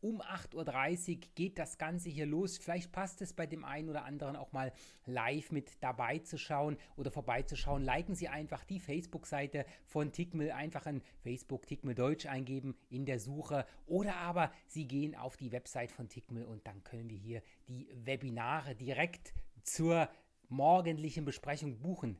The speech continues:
Das also über die beiden Kanäle. Olaf, Ludger, Rolf, ich freue mich. Es werden auch immer mehr Zuschauer. Das freut mich auch sehr. Eine wachsende Community hier.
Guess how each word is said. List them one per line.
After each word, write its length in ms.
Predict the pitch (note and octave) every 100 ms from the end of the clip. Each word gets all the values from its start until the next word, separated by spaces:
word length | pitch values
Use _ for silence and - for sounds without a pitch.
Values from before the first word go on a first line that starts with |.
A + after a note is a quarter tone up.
| -
Das 180 | B2 -
also 360 | B2 A2+ B2 -
über 220 | D#3 C#3
die 120 | C3
beiden 360 | B2 G#2+ B2+ C3+
Kanäle. 520 | B2+ C3 D3 D#3+ - - - - - - - - -
Olaf, 480 | G3 G#3+ G3 - - -
Ludger, 580 | C3+ F#3 - F#3+ D#3+ D3+ A#2 B2
Rolf, 340 | B2+ D3+ D#3+ -
ich 180 | C#3
freue 220 | - C3+ D3
mich. 240 | C#3+ -
Es 140 | C3
werden 180 | D#3 C#3+
auch 120 | D3+
immer 180 | - E3
mehr 160 | D3+ C3
Zuschauer. 420 | F3+ E3+ A2+ A2 - - -
Das 220 | - A2 -
freut 240 | B2 B2+
mich 160 | B2+ B2+
auch 120 | A#2
sehr. 240 | B2+ B2+
Eine 300 | A#2+ B2 A#2
wachsende 460 | A#2 C3+ - C#3+ C3
Community 640 | - B2+ C3+ D#3+ D#3+ D3+
hier. 240 | C#3 D3